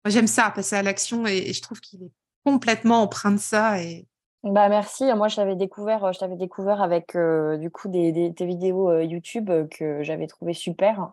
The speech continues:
Speaker 2: Des, c'était dans la créa-, pendant que j'étais en train de créer mon journal. Donc, du coup, ça fait un moment.
Speaker 1: <laughs>
Speaker 2: Heu,
Speaker 1: Ouais.
Speaker 2: et je me suis dit : « Oh là là, j'aimerais tellement que, qu'elle ait mon journal. »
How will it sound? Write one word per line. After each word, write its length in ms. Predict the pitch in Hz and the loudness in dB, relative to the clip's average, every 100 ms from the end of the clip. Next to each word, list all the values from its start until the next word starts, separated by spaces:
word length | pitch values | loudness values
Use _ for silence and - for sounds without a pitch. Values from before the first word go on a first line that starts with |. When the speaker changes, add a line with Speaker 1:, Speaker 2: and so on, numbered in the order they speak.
| - | -6
Speaker 2:
Des, 160 | 170 | -6
c'était 240 | 170 180 202 | -4 -2 0
dans 160 | 196 | 2
la 140 | 170 156 | 0 0
créa-, 320 | - 180 185 | -2 -2 -2
pendant 240 | 180 202 | -2 -2
que 40 | 214 | -2
j'étais 140 | 180 | -4
en 80 | 180 | -8
train 140 | 175 | -10
de 60 | 165 | -10
créer 180 | - 170 | -4 -2
mon 160 | 175 | -2
journal. 340 | 180 185 175 165 | -2 -4 -4 -6
Donc, 140 | 151 | -8
du 120 | 151 | -10
coup, 120 | - | -12
ça 160 | 196 175 | -10 -10
fait 100 | - | -8
un 80 | 143 | -8
moment. 220 | 151 151 | -4 -2
Speaker 1:
<laughs> 680 | 190 - - 226 - 220 - - - | -4 -4 -4 -4 -4 -6 -4 -8 0
Speaker 2:
Heu, 400 | 180 170 170 165 | 4 6 8 8
Speaker 1:
Ouais. 160 | 160 196 | 8 6
Speaker 2:
et 40 | |
je 60 | 185 208 | 4 2
me 100 | 196 | 2
suis 240 | - 202 | 2 0
dit : « 200 | 180 214 - | 2 2 4
Oh 140 | 214 | 4
là 120 | 196 | 4
là, 100 | 180 | 2
j'aimerais 380 | 185 180 170 180 | 2 -2 -2 -4
tellement 380 | 175 208 208 220 | 0 0 0 -6
que, 480 | 220 196 170 165 165 | -6 -2 0 0 0
qu'elle 360 | 160 190 190 190 | -2 -2 0 -2
ait 80 | |
mon 180 | 190 175 | -4 -6
journal. » 420 | 170 160 165 175 | -8 -10 -8 -10